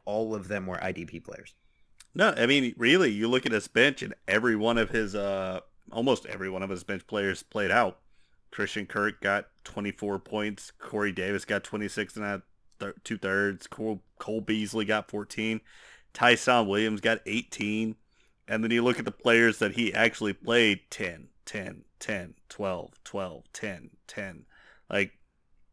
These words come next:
Speaker 2: uh, I mean, Robbie Anderson's the perfect epitome of this, right? Robbie Anderson got one catch for
Speaker 1: Do you mean
Speaker 2: fifty-seven
Speaker 1: Robbie
Speaker 2: yards.
Speaker 1: Anderson?
Speaker 2: I thought it was Roby.
Speaker 1: I'm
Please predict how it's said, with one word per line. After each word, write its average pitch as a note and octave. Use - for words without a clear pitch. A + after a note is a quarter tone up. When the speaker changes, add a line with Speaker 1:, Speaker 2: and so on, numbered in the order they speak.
Speaker 2:
uh, A#2+
I -
mean, C3
Robbie D3
Anderson's A2
the G#2
perfect G2+
epitome F#2+
of F2+
this, F2+
right? G2
Robbie G#2+
Anderson G#2
got F#2
one G2+
catch -
for -
Speaker 1:
Do A2
you A#2
mean G3+
Speaker 2:
fifty-seven G#2+
Speaker 1:
Robbie F#3
Speaker 2:
yards. F#3
Speaker 1:
Anderson? G#3
Speaker 2:
I -
thought A#3
it G3+
was -
Roby. B2
Speaker 1:
I'm C#4